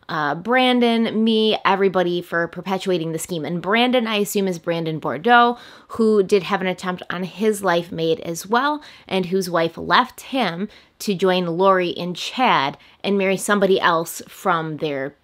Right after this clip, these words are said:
church or group or cult. Let's just call it a cult. By now, we're calling it a cult. Their cult. And I just wanna go over a quick timeline before we move on, because I want you to understand how fast this all happened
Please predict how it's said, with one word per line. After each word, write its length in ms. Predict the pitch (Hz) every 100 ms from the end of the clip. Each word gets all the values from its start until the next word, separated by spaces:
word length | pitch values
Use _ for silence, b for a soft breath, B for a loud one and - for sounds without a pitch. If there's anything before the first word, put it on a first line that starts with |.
| _ _ -
church 520 | - 185 - - - -
or 80 |
group 420 | 160 196 170 - - -
or 60 | 175
cult. 460 | - 208 - - -
Let's 160 | 208
just 160 | 220 -
call 140 | 180
it 80 | 143
a 20 |
cult. 320 | - - - -
By 140 | 190
now, 380 | 220 254 254 240 B B -
we're 140 | 247
calling 280 | 220 214 190
it 100 | 165
a 40 |
cult. 340 | - - - - b b -
Their 140 | 226
cult. 480 | 220 196 - - - _ _
And 100 | 226
I 80 | 247
just 180 | 320 -
wanna 200 | 359 330
go 160 | 277
over 420 | 233 226 233 226 214 226 -
a 160 | 214 214
quick 260 | - 294 294
timeline 800 | - - 202 196 165 135 156 202 _
before 320 | - 190 208 208
we 140 | 202
move 200 | 202 196
on, 300 | 175 160 165
because 240 | 202 202
I 60 | 214
want 260 | 202 247 330
you 60 |
to 60 | 320
understand 600 | 294 254 - 190 185 185
how 640 | - - 214 202 202 190 -
fast 800 | - - 175 156 151 - - 165
this 240 | 180 170
all 180 | 170 165
happened 560 | - 185 165 - -